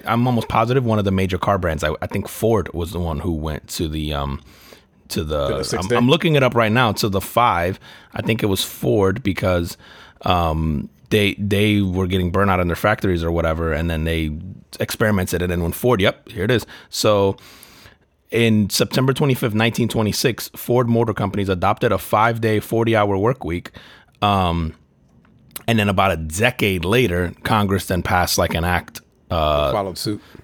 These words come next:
Speaker 1: Yeah, because then it, um, yeah, yeah. So it's, Ford started it, and I think when somebody major like a Ford, it took that, I think, for then people to kinda follow suit, and then,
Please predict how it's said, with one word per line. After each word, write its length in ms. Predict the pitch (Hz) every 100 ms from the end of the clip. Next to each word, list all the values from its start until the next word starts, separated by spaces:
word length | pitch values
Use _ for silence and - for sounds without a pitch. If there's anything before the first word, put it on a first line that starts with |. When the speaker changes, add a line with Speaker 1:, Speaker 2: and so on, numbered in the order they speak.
| _
Speaker 1:
Yeah, 240 | 104 90 85 - _ - - - -
because 420 | 107 95 - 90 85
then 180 | 92
it, 140 | 92 90
um, 400 | 90 80 78 - - - - _ - _ _ _
yeah, 220 | 110 117
yeah. 220 | 90 104 98
So 220 | 117 98
it's, 320 | 85 92 -
Ford 420 | - 143 147 117 -
started 460 | - 120 143 98
it, 160 | 92 92
and 140 | 104 98
I 120 | 104
think 200 | 143 -
when 180 | 113 101
somebody 360 | - 131 123
major 440 | 107 98 117 107 101
like 160 | 90
a 40 | 95
Ford, 480 | - 123 104 92 123 - - - - - -
it 100 | -
took 240 | 135 -
that, 320 | 101 107 - -
I 100 | 90
think, 240 | 107 95
for 100 | 98
then 180 | 90 82
people 240 | 107 -
to 60 | 80
kinda 220 | - 80
follow 260 | - 80 78
suit, 460 | - 101 95 85
and 180 | 85 80
then, 320 | 76 73 69